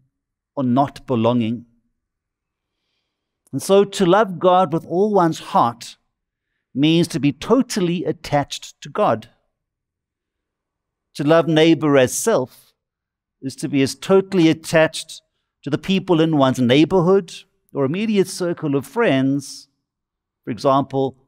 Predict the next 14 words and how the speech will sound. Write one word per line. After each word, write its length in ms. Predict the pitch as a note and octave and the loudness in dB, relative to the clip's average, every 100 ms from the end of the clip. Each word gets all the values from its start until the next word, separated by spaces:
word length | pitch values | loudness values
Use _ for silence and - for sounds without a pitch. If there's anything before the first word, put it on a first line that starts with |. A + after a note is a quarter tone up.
| _ | _
one's 320 | C3+ B2 A#2+ | -2 0 0
fellow 300 | - B2+ A#2 | -4 -2 0
Israelites, 840 | A#2+ G#3 - B2+ G2 G2 - - - _ _ _ _ _ _ _ _ _ | 2 0 0 -2 -2 -4 -12 -18 -18 _ _ _ _ _ _ _ _ _
as 540 | - G3 G3 G3 F#3+ D3 | 0 4 6 4 0 -2
one 260 | E3+ E3+ | 0 2
is 320 | D#3 E3 E3 - | 2 2 0 -10
to 220 | - D#3 | -4 2
your 520 | D3 D3+ - C#3+ C3+ | 2 2 -2 0 2
own 200 | C3+ C#3 | 2 0
family. 680 | - D#3+ C#3 C3+ G#2+ A2 A2+ _ _ _ _ _ _ _ _ _ _ _ _ _ _ _ _ _ _ _ _ _ _ _ | -2 0 2 2 0 -4 -8 _ _ _ _ _ _ _ _ _ _ _ _ _ _ _ _ _ _ _ _ _ _ _
And 100 | C#3 | -10
so 640 | - G#3+ F#3+ F#3+ F#3 - _ | -2 2 4 4 0 -16 _
to 80 | D3 | -6
hate 500 | - G3 F3 - | -2 -4 -4 -8